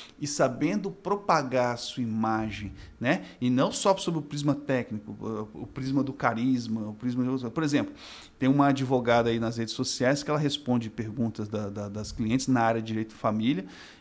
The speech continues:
e são perguntas assim, a mulher pergunta, "Ah, se eu me casar, vou ter direito a que parte do patrimônio?" Veja que o negócio é bem objetivo, né? Bem materialista, e ela dá a resposta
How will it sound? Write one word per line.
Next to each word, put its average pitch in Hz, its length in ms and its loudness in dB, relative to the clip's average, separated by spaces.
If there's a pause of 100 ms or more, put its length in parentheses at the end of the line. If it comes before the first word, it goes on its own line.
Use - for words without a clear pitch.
e - 60 -8
são 156 140 0
perguntas 151 320 2
assim, 156 320 2
a 127 40 6
mulher 127 140 4
pergunta, 143 320 2
"Ah, 190 260 8
se 180 160 -2
eu 185 60 4
me 190 100 2
casar, 170 400 6
vou 175 120 2
ter 170 140 -4
direito 151 280 -2
a - 20 -8
que 165 120 -6
parte 151 340 0
do 143 80 -8
patrimônio?" 123 500 0
Veja 190 280 0
que 220 100 -6
o 214 60 -2
negócio 190 340 -4
é 165 40 -6
bem 247 360 0
objetivo, 175 800 -4 (340)
né? 165 300 0
Bem 185 260 2
materialista, 170 1000 2 (340)
e 175 60 -2
ela 202 160 6
dá 190 140 6
a - 20 4
resposta 196 800 0